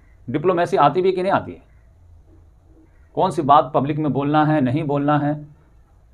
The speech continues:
वो तो उसको इंग्लिश नहीं आती थी, नहीं तो और भी लथेड़ देता। वो बात सुनाने के बाद जब जस्टिन ट्रूडो के चलने का स्टाइल देखिए तो आप समझ जाइए कि अगर आप जो है पढ़ाते होंगे तो बच्चे को जब ऑफिस में बुला करके डांटते हैं, आप फिर जो सुखबुगा करके निकलता है,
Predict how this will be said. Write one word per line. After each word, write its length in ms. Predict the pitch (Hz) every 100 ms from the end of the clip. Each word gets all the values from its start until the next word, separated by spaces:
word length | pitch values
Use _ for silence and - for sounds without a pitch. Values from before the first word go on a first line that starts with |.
| _ _ _ _ _ _ _ _ _ _ _ _
वो 60 | 123
तो 100 | 156
उसको 160 | 151 165
इंग्लिश 260 | 151 170
नहीं 120 | 180
आती 180 | 165 156
थी, 100 | 175
नहीं 100 | 165
तो 60 | 156
और 160 | 160
भी 60 | 160
लथेड़ 260 | 123 113 98
देता। 280 | - - - _ - - -
वो 60 | 117
बात 240 | 120 151
सुनाने 280 | 151 156 160
के 60 | 151
बाद 220 | 151 156
जब 180 | 147 139
जस्टिन 300 | 131 131 147
ट्रूडो 200 | 143 156
के 80 | 156
चलने 280 | 143 147
का 120 | 151 139
स्टाइल 280 | 143 156
देखिए 260 | 143 139 156
तो 80 | 147
आप 120 | 139
समझ 200 | 147 151
जाइए 240 | 143 143 175 - - _ -
कि 60 |
अगर 200 | 131 147
आप 260 | 147 143 135
जो 80 | 135
है 140 | 147
पढ़ाते 320 | 135 127 131
होंगे 280 | 151 139 135
तो 140 | 139 135
बच्चे 420 | 135 120 - 151
को 100 | 147
जब 80 | 139
ऑफिस 220 | 123 135
में 100 | 135
बुला 160 | 135
करके 180 | 131 135
डांटते 340 | 127 127 139 143
हैं, 280 | 120 131 - _
आप 120 | 110 -
फिर 100 | 147
जो 80 |
सुखबुगा 380 | 151 135 131 143
करके 240 | 143 131 123
निकलता 520 | 110 120 127 127 135
है, 220 | 123 131